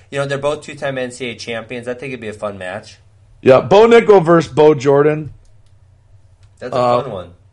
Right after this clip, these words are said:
Speaker 2: the bo-, Battle of the Bow.
Speaker 1: You,
Speaker 2: Um,
Speaker 1: you know what?
Speaker 2: that'd be
Speaker 1: I, I would have really, I'm, I might be biased here, but I really would have liked to see Levon Mays versus either Sorensen or Rutherford, because he didn't get, he didn't get to re-, he lost to Kalika in the, in the early part of the tournament, bullshit calls,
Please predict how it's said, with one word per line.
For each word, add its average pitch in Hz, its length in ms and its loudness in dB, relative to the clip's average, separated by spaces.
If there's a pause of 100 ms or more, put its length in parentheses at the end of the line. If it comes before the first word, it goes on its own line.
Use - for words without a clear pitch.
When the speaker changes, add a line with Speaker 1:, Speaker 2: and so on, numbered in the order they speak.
(240)
Speaker 2:
the 139 100 0
bo-, 135 240 2
Battle 135 420 2
of 127 80 -2
the 123 60 -4
Bow. 123 480 0 (200)
Speaker 1:
You, 131 60 -6
Speaker 2:
Um, 120 280 -4
Speaker 1:
you 117 100 -4
know 208 100 4
what? 214 120 2
Speaker 2:
that'd - 80 4
be 202 40 0
Speaker 1:
I, 214 260 -2
I - 20 0
would 233 180 -6
have 190 100 -10
really, 202 140 -2
I'm, 175 200 -8
I 160 120 -8
might 175 160 -10
be 139 100 -14
biased 143 340 -6
here, 170 100 -10
but 151 140 -8
I 160 140 -8
really 202 320 -6
would 156 140 -6
have 135 100 -10
liked 139 220 -6
to 127 40 -20
see 143 260 -14
Levon 123 580 -6
Mays 139 440 -8 (340)
versus 156 360 -6
either 151 200 -14
Sorensen 143 520 -10
or 117 100 -10
Rutherford, 95 720 -10 (100)
because 127 500 -4
he 170 120 -12
didn't 175 180 -10
get, 165 80 -14
he 135 160 -12
didn't 151 160 -12
get 135 100 -12
to 120 60 -14
re-, 127 160 -4
he 147 80 -10
lost 151 360 -4
to 147 80 -12
Kalika 117 680 -6 (380)
in 139 180 -8
the, 127 240 -6
in 127 80 -10
the 131 80 -8
early 135 300 -6
part 131 180 -4
of 107 100 -10
the - 80 -20
tournament, 107 440 -14
bullshit 120 380 -12
calls, 92 440 -8